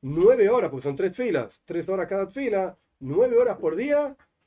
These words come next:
estaba santificado para hacer Daven, rezar. Uleor Ze Muban en Dibri Ako-, Akoban HaKodesh Rav Chaim Vital, Ze-, Zu-, Zehu Se Yogen Aleinu. De acuerdo a esto, vamos a entender las palabras de Chaim Vital.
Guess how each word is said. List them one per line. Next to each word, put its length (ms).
estaba 400
santificado 720
para 140
hacer 160
Daven, 400
rezar. 320
Uleor 360
Ze 160
Muban 280
en 60
Dibri 200
Ako-, 360
Akoban 320
HaKodesh 320
Rav 160
Chaim 160
Vital, 420
Ze-, 200
Zu-, 260
Zehu 320
Se 120
Yogen 220
Aleinu. 320
De 80
acuerdo 280
a 60
esto, 280
vamos 180
a 40
entender 680
las 160
palabras 280
de 80
Chaim 160
Vital. 540